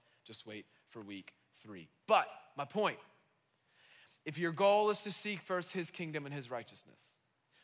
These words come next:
you will find yourself right in the middle of God's will for your life. So if Jesus was here,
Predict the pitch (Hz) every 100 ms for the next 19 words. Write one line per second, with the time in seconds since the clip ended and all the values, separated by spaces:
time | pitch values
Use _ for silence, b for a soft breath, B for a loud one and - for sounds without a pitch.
0 | B 110 147 185 180 160 156 147 147 143
1 | 139 135 131 - 123 120 117 110 110 110
2 | 107 101 98 92 95 92 92 - 95 90
3 | - 90 87 85 82 - 92 90 87 135
4 | 170 170 165 165 143 - 151 135 139